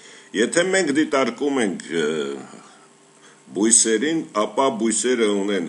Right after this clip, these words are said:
արմատներ և նրա, ը, արմատներից բա-, հողից բարձր արդեն մասը։ Այն մասը, որը գտնվում է հողի ներսում, դա տղամարդն է, դա երկրի արդյունքն է,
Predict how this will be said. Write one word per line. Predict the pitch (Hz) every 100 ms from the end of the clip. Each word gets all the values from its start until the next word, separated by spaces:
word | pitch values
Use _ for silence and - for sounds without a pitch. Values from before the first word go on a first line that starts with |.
| -
արմատներ | 85 87 87 82 - 120 139 135
և | 113 135 - - -
նրա, | 87 82 104
ը, | 123 - - - - - - - _ - 69 76 69 67
արմատներից | 95 95 101 90 107 104 87
բա-, | - 80 85
հողից | 82 101 110 101
բարձր | 69 90 113 - 123
արդեն | 92 78 - 107 98
մասը։ | 80 78 71 - - - - _ _ _ _ - - -
Այն | 139 165 147
մասը, | 135 139 - 101 71
որը | 62 82 104 104 90 80 67
գտնվում | 76 85 - 95 95 95
է | 87
հողի | 78 82 92 90
ներսում, | 80 73 - 101 120 120 - - - - -
դա | 71 117 139 143 127
տղամարդն | - 117 117 120 120 104 92 - 110
է, | 107 107
դա | - 107
երկրի | 120 107 101 110 107 90
արդյունքն | 73 - - 58 53 -
է, | 58